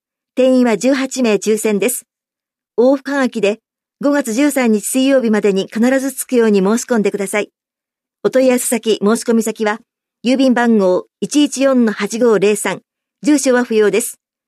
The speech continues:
消費生活センター、住まいの安全係。電話五三九零の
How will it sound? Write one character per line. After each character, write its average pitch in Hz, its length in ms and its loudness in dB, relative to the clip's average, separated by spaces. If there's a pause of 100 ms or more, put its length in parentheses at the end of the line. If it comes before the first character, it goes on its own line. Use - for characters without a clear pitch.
(220)
消 269 220 2
費 285 60 2
生 269 200 0
活 269 220 -4
セ 254 160 0
ン 214 60 0
タ 175 320 -4
ー、 - 180 -20
住 285 160 -4
ま 285 100 2
い 247 80 2
の 190 100 2
安 226 140 2
全 220 200 0
係。 202 360 -4 (540)
電 220 240 2
話 202 220 0 (120)
五 247 260 2
三 277 280 0
九 247 240 0
零 233 260 2
の 185 180 0